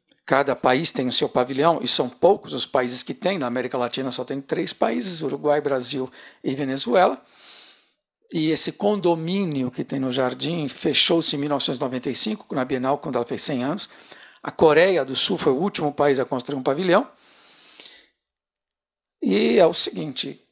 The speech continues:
quem faz, quem tem dinheiro, faz. Quem não faz, fecha o pavilhão e é despejado. Eu, eu,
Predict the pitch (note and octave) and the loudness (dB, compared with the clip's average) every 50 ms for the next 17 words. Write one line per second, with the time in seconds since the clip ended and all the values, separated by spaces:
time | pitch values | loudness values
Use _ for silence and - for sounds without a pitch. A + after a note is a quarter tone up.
0 | _ _ _ _ _ _ - D#3+ D#3 F#3 - - - D#3+ D3+ - - - - - | _ _ _ _ _ _ -2 -2 -2 -2 -2 0 0 2 2 0 0 -2 -2 0
1 | - - - - - - - - - - - F3 D#3+ D3+ - D#3 E3+ E3 C#3+ D3 | 0 0 0 -2 -2 -4 -4 -6 -6 -6 -6 -8 -6 -6 -6 -6 -4 -2 -2 -2
2 | C#3+ C#3 C3+ C#3 D#3 F#3 - - - - - _ _ _ _ - - - - - | 0 0 0 0 0 0 -2 -4 -6 -8 -12 _ _ _ _ -6 -2 0 0 0
3 | - - - - - - D3+ C#3+ D3 D3+ C#3+ - - E3 - - - - - - | -2 -4 -6 -8 -8 -8 -8 -6 -6 -6 -4 0 2 2 2 2 0 -6 -8 -10
4 | - - - - - E3+ F3+ E3+ - E3 - - E3 E3+ D3+ C#3+ C#3 D3+ F3 A3 | -10 -8 -2 2 4 4 4 4 2 -2 0 0 0 2 0 -2 -2 -2 0 0
5 | F#4+ E4 C4+ - - - - - - - - F#3+ D#3 C#3+ C3 A#2+ A2+ - - - | 0 0 -2 -2 0 0 0 0 0 0 0 0 0 0 -2 -2 -4 -8 -14 -20
6 | - - - - - _ - A3 G3+ G3+ G#4 - G3 F#3+ | -20 -20 -20 -20 -20 _ -6 -4 -2 0 2 2 0 0